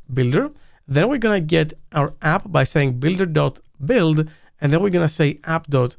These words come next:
run. Does this sound familiar? Because it is. It's the exact same model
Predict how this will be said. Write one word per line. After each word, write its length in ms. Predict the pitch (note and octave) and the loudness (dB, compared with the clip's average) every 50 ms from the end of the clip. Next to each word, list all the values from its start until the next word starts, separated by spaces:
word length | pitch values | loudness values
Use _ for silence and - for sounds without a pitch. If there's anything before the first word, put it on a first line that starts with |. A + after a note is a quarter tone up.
| - - - - _ - | -16 -20 -20 -20 _ -4
run. 380 | C3 C3+ C3+ A#2 A2 G#2+ A2 - - | -2 0 2 2 0 -2 -4 -8 -6
Does 220 | C3+ C#3 C#3+ D3+ D3+ | -2 0 0 2 2
this 220 | D#3+ F#3 F#3 - | 2 0 0 -2
sound 260 | - - F#3 F#3+ F#3+ | -2 0 0 2 2
familiar? 400 | - - F#3 G3+ A#3 C#4 D4+ E4+ | 2 2 2 2 2 2 0 0
Because 480 | C4+ F3+ C#3+ C3 E3+ E3+ E3+ D#3 D#3+ - - - | 0 -2 0 2 2 2 2 2 -2 -6 -8 -2
it 120 | - F3 F#3+ | 0 2 4
is. 160 | G3 D#3 C3 | 4 2 2
It's 160 | C3+ - - | -2 -2 -4
the 60 | - | -4
exact 360 | C3 B2+ C3 C#3 F3+ F#3 - - | -4 -2 0 0 0 0 -2 -2
same 240 | - F#3+ F3 D#3+ D3+ | 0 0 2 4 4
model 340 | F3 G#3+ A3+ F#3+ F#3 F3+ | 2 2 2 2 0 0